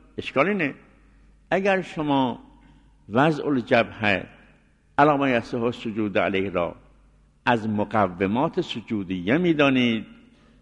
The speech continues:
در هر دو از اینها سجده به جا آورده نشده، باید سجده را دو مرتبه به جا بیاره. اگه از مقومات سجودیه نمی‌دانید،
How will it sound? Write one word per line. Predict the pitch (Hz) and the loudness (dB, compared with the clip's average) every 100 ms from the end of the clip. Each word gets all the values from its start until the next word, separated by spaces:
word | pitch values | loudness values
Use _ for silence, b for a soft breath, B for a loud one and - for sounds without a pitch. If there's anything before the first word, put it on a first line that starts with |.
| - 127 | -2 4
در | 123 117 | 4 4
هر | 104 127 127 | -2 0 2
دو | 120 117 | 2 4
از | 208 190 156 | 4 4 0
اینها | 143 135 147 | -6 -4 -6
سجده | - - 131 120 208 | -2 2 4 6 6
به | 180 | 6
جا | 156 | 4
آورده | 127 120 143 | 4 2 0
نشده، | 175 98 78 - - _ _ _ _ _ _ _ _ _ _ _ _ _ _ | -2 -6 -10 -14 -20 _ _ _ _ _ _ _ _ _ _ _ _ _ _
باید | 98 117 | -2 -2
سجده | - - 95 85 113 | -4 -2 -2 0 0
را | 120 | 0
دو | 101 | 0
مرتبه | 87 - | -2 -2
به | 110 | -2
جا | 104 127 | 4 4
بیاره. | 92 80 58 - - _ _ _ _ _ _ _ _ b b b b - | 2 -4 -8 -20 -20 _ _ _ _ _ _ _ _ b b b b 0
اگه | 143 151 | 2 2
از | 170 156 | 0 0
مقومات | 120 113 92 101 113 139 | 2 2 2 2 0 0
سجودیه | - - 135 117 110 135 | -6 -6 0 0 4 4
نمی‌دانید، | 151 175 156 151 139 127 | 6 4 4 4 4 2